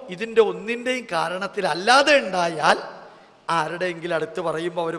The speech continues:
പറയും, "ചതുർദശിയുടെ അന്ന് ഗൃഹപ്രവേശനം നടത്തിയത് കൊണ്ടാണ് ഈ പ്രശ്നങ്ങളൊക്കെ." അപ്പോൾ എന്തെങ്കിലും തന്നെത്താനെ ചെയ്താൽ പിന്നെ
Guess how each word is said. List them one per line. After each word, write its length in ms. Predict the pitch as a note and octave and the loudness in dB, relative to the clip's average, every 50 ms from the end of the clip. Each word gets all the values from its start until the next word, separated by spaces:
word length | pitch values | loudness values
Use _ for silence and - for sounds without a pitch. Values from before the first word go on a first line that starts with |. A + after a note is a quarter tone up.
| D3+ | -4
പറയും, 260 | D#3 D#3+ E3+ G3+ A3+ - - - - - - - _ _ _ _ _ _ _ - | -4 -4 -4 -4 -6 -8 -14 -20 -20 -20 -20 -20 _ _ _ _ _ _ _ -10
"ചതുർദശിയുടെ 720 | - D3+ C#3 D#3 D3+ C#3+ C#3 E3 E3 - - D#3+ D#3+ D#3 D#3 D3 | -10 -6 -4 -4 -6 -6 -8 -8 -8 -6 -6 -8 -6 -6 -6 -8
അന്ന് 220 | D3 D3+ D#3+ G3 A#3 - - - - - - - - | -8 -2 0 2 2 2 0 -8 -12 -18 -18 -14 -8
ഗൃഹപ്രവേശനം 720 | D3+ C#3+ D3+ D3+ D#3 D#3 D3+ E3 E3 D#3 - F3 F3+ E3 D#3+ | -6 -6 -6 -6 -6 -8 -6 -6 -6 -8 -8 -10 -10 -10 -10
നടത്തിയത് 320 | D3 D3+ - - F3+ F3 E3+ E3+ | -12 -12 -8 -8 -8 -6 -4 -6
കൊണ്ടാണ് 380 | D#3+ D#3+ D#3+ E3+ F#3+ A3+ C4+ C4+ A#3+ | -6 -6 -6 -6 -6 -4 -4 -6 -8
ഈ 20 | - - | -8 -8
പ്രശ്നങ്ങളൊക്കെ." 840 | E3+ D3 - - E3 E3 D#3+ D3+ D3+ C#3 C3+ - - - E3 E3+ D3+ - - - - _ _ _ _ _ _ _ _ _ _ _ _ _ _ _ - - | -8 -8 -8 -8 -10 -12 -12 -12 -12 -12 -12 -14 -8 -6 -4 -4 -4 -6 -10 -18 -20 _ _ _ _ _ _ _ _ _ _ _ _ _ _ _ -2 0
അപ്പോൾ 140 | - C4+ B3+ A#3 | 2 2 2 2
എന്തെങ്കിലും 460 | A3+ A3+ B3 C4+ C#4 C#4 D4+ D4+ D4 C4 - | 0 0 0 0 2 2 -4 -4 -2 -2 -4
തന്നെത്താനെ 500 | F#3 F#3+ G3 F#3+ - G3 F#3+ G3 G3 F3+ E3 | -4 -4 -8 -6 -2 -2 -2 -2 -2 -6 -6
ചെയ്താൽ 320 | E3 D#3+ D3+ D#3+ F3+ A3 - - - - - - - - - - - | -8 -4 0 4 4 4 2 0 -12 -14 -16 -18 -20 -20 -20 -18 -14
പിന്നെ 180 | G3+ G#3 A2+ | -8 -4 -2